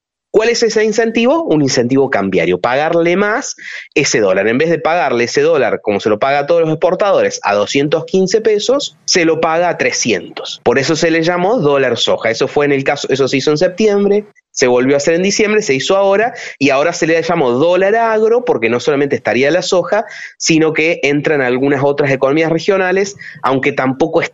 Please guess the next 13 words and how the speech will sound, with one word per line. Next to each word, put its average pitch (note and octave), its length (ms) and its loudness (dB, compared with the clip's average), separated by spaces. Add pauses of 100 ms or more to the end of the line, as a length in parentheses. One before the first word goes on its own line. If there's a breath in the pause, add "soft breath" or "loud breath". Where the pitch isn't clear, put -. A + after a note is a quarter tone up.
tan E3 260 0
directo D#3 500 0
en C3+ 60 2
otras C#3 280 0
economías C3+ 300 0
regionales, D3+ 600 -2
porque A#2+ 160 0
se A2 80 -6
tienen B2+ 240 2
que A#2+ 80 -4
inscribir A#2+ 340 0
las C3 120 0
empresas, C#3 800 0